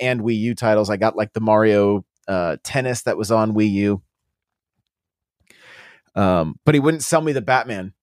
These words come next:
for, unless it was, like, and he wanted, like, thirty dollars for it. And I'm like, "You're not gonna, you're not gonna get it." You know, it was right at the time where the Wii U was still available, but n-, all the games had dropped significantly in, in value, right? Now, now they're all,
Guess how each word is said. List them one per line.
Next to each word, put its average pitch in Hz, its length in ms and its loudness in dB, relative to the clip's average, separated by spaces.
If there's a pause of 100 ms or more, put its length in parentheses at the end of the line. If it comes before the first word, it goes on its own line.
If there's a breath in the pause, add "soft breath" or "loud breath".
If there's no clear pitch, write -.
(140)
for, 127 140 2
unless 117 340 -2
it 131 40 -4
was, 110 100 -4
like, 113 160 -4
and 110 80 -4
he 135 80 -4
wanted, 156 240 0
like, 135 160 0
thirty 131 240 -2
dollars 120 320 4
for 95 180 -6
it. 78 40 -4
And - 80 -10
I'm 101 80 -8
like, 98 180 -10
"You're 113 80 -6
not 120 140 -10
gonna, 107 260 -8 (100)
you're 101 100 -10
not 107 80 -8
gonna 101 120 -8
get 104 160 -4
it." - 120 -8 (540)
You 95 80 -10
know, 90 160 -10
it 104 120 -6
was 120 180 -6
right 143 240 2
at 175 80 -4
the 147 100 0
time 135 400 -2
where 123 140 2
the 107 80 2
Wii 123 160 2
U 127 240 4
was 110 180 2
still 127 320 2
available, 120 560 0
but 120 200 -4
n-, 101 180 -12 (560)
all 127 180 6
the 123 100 -2
games 113 280 -4
had 107 80 -10
dropped 120 340 0
significantly 101 580 -8
in, 82 120 -14 (280)
in 101 140 -8
value, 90 460 -6 (180)
right? 98 240 -8 (380 soft breath)
Now, 117 420 0 (360)
now 110 240 4
they're 95 200 4
all, 90 260 0